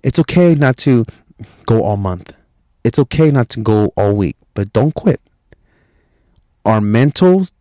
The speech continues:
state is more important than our physical. We can be the strongest person in the world, fit,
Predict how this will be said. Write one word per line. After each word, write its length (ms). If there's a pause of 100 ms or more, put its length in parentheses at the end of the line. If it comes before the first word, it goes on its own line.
(460)
state 360
is 160
more 220
important 680 (680)
than 100
our 80
physical. 560 (1300)
We 80
can 120
be 80
the 60
strongest 420
person 300
in 60
the 80
world, 340 (1080)
fit, 180